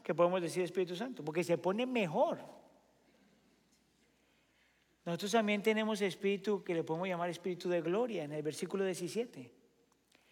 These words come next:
Y dice, "Y si somos hijos, somos también herederos, herederos de Dios y coherederos de Cristo, si en verdad padecemos con Él,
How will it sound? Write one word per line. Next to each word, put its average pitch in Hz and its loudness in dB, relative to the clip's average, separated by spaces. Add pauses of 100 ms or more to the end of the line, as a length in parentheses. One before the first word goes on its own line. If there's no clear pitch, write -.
(380)
Y 190 4
dice, 214 2 (100)
"Y 196 2
si 185 0
somos 277 6
hijos, 254 8
somos 254 4
también 214 4
herederos, 190 4
herederos 220 6
de 220 8
Dios 208 4
y 214 2
coherederos 220 6
de 196 -2
Cristo, 196 -2
si 202 0
en 190 2
verdad 202 6
padecemos 220 2
con 190 2
Él, 196 0